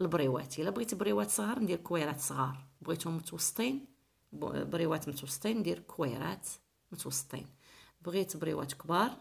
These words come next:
ندير كويرات كبار. وناخذ الورقه ديال البسطيله ونقطعها على شكل شرائط بحال هاد الشكل اللي كتشوفوا، ومن بعد كندير في الراس ديالها واحد الكويره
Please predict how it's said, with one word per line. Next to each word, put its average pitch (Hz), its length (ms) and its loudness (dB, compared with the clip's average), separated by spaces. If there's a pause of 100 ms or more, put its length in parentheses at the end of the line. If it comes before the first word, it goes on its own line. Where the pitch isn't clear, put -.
(100)
ندير 160 300 0
كويرات 127 600 -4 (360)
كبار. 127 400 -4 (920)
وناخذ 240 420 4
الورقه 185 360 2
ديال 165 140 4
البسطيله 139 640 0 (100)
ونقطعها 185 800 -2 (240)
على 170 400 0
شكل - 340 -2
شرائط 151 520 2 (840)
بحال 190 180 0
هاد 165 100 2
الشكل - 280 2
اللي 175 140 0
كتشوفوا، - 640 -2
ومن 180 320 2
بعد 247 320 -2 (1000)
كندير 175 240 0
في 175 140 0
الراس 190 380 2
ديالها 143 340 4
واحد - 300 0
الكويره 139 640 0